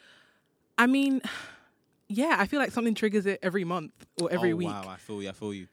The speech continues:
Speaker 1: Like,
Speaker 2: Yeah, yeah.
Speaker 1: there are so many things that happen in life that you can, uh, like, allow yourself to be very down about
Speaker 2: Yeah.
Speaker 1: and allow it to determine how you behave,
Speaker 2: Yeah, yeah,
Speaker 1: how your
Speaker 2: yeah,
Speaker 1: mood
Speaker 2: yeah.
Speaker 1: is. Um, and I think for me, having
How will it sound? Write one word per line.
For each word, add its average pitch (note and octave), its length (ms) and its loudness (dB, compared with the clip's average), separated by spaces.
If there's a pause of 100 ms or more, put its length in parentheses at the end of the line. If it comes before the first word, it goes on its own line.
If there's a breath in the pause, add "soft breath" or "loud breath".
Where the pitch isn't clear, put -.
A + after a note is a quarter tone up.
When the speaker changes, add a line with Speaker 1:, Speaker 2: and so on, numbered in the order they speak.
Speaker 1:
Like, E3+ 340 -6
Speaker 2:
Yeah, G#2 80 -10
yeah. G2+ 280 -8 (160)
Speaker 1:
there F#3+ 100 0
are F#3 60 0
so G3 220 -2
many A3 140 0
things G3 240 -4
that D#3+ 80 -6
happen E3+ 280 -8
in E3 120 -8
life D#3+ 380 -8
that D3+ 200 -8 (560)
you E3+ 180 -8
can, E3 180 -6
uh, D#3 140 -4 (100)
like, - 340 -10
allow D#3+ 460 -4 (300)
yourself D3+ 420 -6
to D#3 100 -8
be D3 280 -14 (160)
very D3+ 200 -6
down D3+ 260 -6
about C#3+ 340 -8
Speaker 2:
Yeah. G3+ 160 0
Speaker 1:
and - 120 -10
allow D#3 220 -2
it - 80 -10
to - 80 -18
determine D3+ 520 -10
how D3+ 120 -10
you D3 140 -10
behave, D3+ 460 -8
Speaker 2:
Yeah, G2 260 -6
yeah, F#2+ 80 -6
Speaker 1:
how F3 80 -2
your D#3 140 0
Speaker 2:
yeah, D#3+ 120 -4
Speaker 1:
mood D#3+ 120 -4
Speaker 2:
yeah. D#3 60 -2
Speaker 1:
is. D3+ 220 -6 (460 loud breath)
Um, D3+ 480 -4 (520)
and E3 120 -2
I D#3+ 60 -6
think E3+ 260 -6
for E3+ 140 -6
me, D#3+ 420 -6
having D#3+ 460 -6